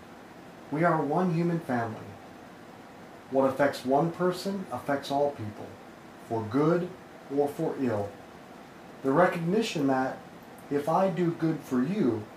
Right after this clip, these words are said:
it results in good for me and for the whole world. If I do evil to you, it results in evil for me and for the whole world. This should inspire me, in me, the appropriate response,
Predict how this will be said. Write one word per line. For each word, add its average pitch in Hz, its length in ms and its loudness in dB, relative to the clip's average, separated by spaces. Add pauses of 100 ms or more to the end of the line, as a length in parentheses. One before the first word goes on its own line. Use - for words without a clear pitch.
(340)
it 131 100 0
results 156 560 4
in 143 120 0
good 131 240 4
for 127 100 0
me 175 480 4
and 127 200 0
for 131 80 -4
the 123 140 0
whole 151 220 0
world. 147 420 2 (560)
If 104 120 -4
I 127 160 6
do 135 300 4
evil 190 520 4 (140)
to 160 60 -2
you, 139 440 4 (100)
it - 140 -8
results 139 480 2
in 143 240 -4
evil 214 420 2
for 175 200 -2
me 143 420 2 (200)
and 233 300 4
for 143 120 2
the 107 120 2
whole 127 160 2
world. 110 380 -2 (1160)
This 190 380 2
should 196 260 -2
inspire 131 640 2
me, 135 500 0 (320)
in 185 300 6
me, 113 160 -4 (460)
the 139 100 4
appropriate 135 520 2
response, 131 760 -6